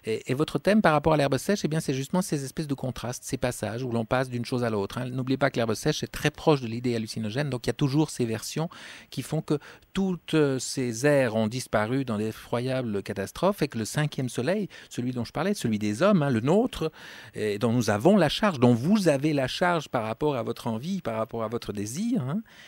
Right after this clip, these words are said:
c'est vous qui allez devoir, euh, donner cette part de vous-même que vous avez dans le quatre, qui est la fameuse petite caille qu'on sacrifie à la fa-, à la place d'un homme, je préfère que ce soit ça plutôt que vous-même, et, et, et qui fait qu'au lieu de continuer à, à,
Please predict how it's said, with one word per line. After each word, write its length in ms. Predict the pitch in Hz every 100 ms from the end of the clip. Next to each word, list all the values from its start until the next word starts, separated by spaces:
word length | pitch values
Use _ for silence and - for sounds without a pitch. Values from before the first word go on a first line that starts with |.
| - -
c'est 160 | - 107
vous 160 | 185
qui 180 | - 120
allez 220 | 113 170
devoir, 400 | 131 104 143 160 - - -
euh, 100 | 113 -
donner 540 | 123 113 127 147 175 233
cette 260 | - 131
part 280 | - 127 120
de 60 | 110
vous-même 440 | 110 120 113 110
que 100 | 101
vous 140 | 101
avez 100 | 98
dans 80 | 98
le 80 | 95
quatre, 320 | - 202 -
qui 80 | -
est 60 | 95
la 80 |
fameuse 320 | 95 104 104 -
petite 280 | - - -
caille 280 | 101 120
qu'on 160 | 120 110
sacrifie 640 | 107 104 101 - 123 127 117
à 60 |
la 100 | 98
fa-, 160 | - - - -
à 40 | 104
la 40 |
place 220 | - 110
d'un 200 | 101 101
homme, 140 | 151 190
je 60 | -
préfère 260 | 104 -
que 60 | -
ce 100 | 120
soit 180 | - 113
ça 240 | - 135
plutôt 280 | - - 110
que 60 | 104
vous-même, 360 | 107 139 226 214 - - - - -
et, 220 | 139 135 -
et, 180 | 120 -
et 80 | 127
qui 160 | -
fait 200 | 120 165
qu'au 360 | 175 - - 131
lieu 200 | 127 185
de 80 | 220
continuer 720 | - 143 - 135 139 147 143 - - - -
à, 280 | 117 117 -
à, 380 | 117 104 98